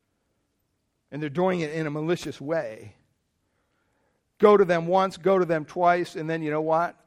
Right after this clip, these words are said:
Adios. That's pretty strong. Not a lot of grace there.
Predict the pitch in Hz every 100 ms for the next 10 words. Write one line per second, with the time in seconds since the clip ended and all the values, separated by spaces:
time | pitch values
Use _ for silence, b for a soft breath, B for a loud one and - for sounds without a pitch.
0 | _ 143 151 151 147 117 - - - _
1 | _ _ _ _ _ _ - 262 - 214
2 | 120 - 196 92 - _ _ _ _ _
3 | _ _ _ _ _ _ - 311 285 226
4 | 208 147 208 220 - 135 95 _